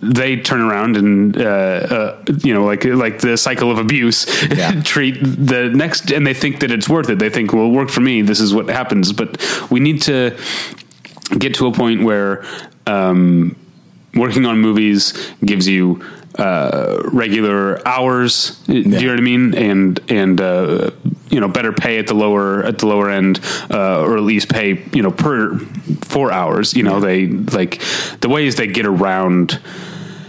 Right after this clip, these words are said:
Speaker 1: paying P As overtime is,
Speaker 2: Yeah.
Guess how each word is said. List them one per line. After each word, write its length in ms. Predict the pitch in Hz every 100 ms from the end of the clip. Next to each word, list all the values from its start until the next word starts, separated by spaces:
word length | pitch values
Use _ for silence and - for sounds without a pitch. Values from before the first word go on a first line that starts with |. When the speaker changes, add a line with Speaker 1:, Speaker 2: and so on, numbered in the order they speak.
| - -
Speaker 1:
paying 420 | - 107 101 98
P 220 | - 104
As 220 | 98 95
overtime 640 | 101 104 110 127 123 135 -
is, 560 | 107 92 90 - - -
Speaker 2:
Yeah. 240 | 92 82